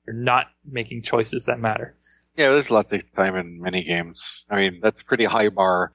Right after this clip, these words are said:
Speaker 2: to throw at,
Speaker 1: Oh,
Speaker 2: throw at Civ six
Speaker 1: absolutely.
Speaker 2: and Civ six alone.
Speaker 1: But,
Speaker 2: Um,
Speaker 1: like, I'm saying, how do you beat something like Civ six? I mean, Civ six is a, it is part of a
Speaker 2: Right.
Speaker 1: firmly established franchise
Speaker 2: Yep.
Speaker 1: that is well loved.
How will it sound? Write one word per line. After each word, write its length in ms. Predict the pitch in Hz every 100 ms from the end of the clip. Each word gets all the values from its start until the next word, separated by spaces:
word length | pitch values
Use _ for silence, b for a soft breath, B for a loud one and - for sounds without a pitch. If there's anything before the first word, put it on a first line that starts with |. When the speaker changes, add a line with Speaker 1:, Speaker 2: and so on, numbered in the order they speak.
| _
Speaker 2:
to 220 | 101 92
throw 300 | - 110 101
at, 300 | 95 95 90 - _
Speaker 1:
Oh, 100 | 185 190
Speaker 2:
throw 60 |
at 160 | 131 165
Civ 140 | 151
six 100 | 151
Speaker 1:
absolutely. 280 | 254 - 120
Speaker 2:
and 140 | 107 98
Civ 160 | 113 101
six 220 | 104 -
alone. 380 | 101 95 95 - _ _
Speaker 1:
But, 160 | 185 202
Speaker 2:
Um, 160 | 190
Speaker 1:
like, 240 | 190 180 _
I'm 100 | 185
saying, 280 | 175 196 185
how 200 | 160 180
do 80 | 185
you 100 | 180
beat 300 | 147 170 -
something 380 | - 143 - 123
like 280 | 120 120 -
Civ 300 | - - 131
six? 340 | - 165 117 151
I 80 | 143
mean, 80 |
Civ 160 | 139 175
six 240 | - 170
is 140 | 156 143
a, 220 | 143 139
it 80 | 135
is 120 | -
part 240 | - -
of 60 | 143
a 40 | 131
Speaker 2:
Right. 120 | -
Speaker 1:
firmly 460 | - 180 180 175
established 600 | 165 - 156 143 143 143 -
franchise 760 | 139 123 123 131 120 117 123
Speaker 2:
Yep. 300 | _ _ _
Speaker 1:
that 240 | 143 135 127
is 220 | 127 131
well 300 | 135 156 156
loved. 320 | 143 135 131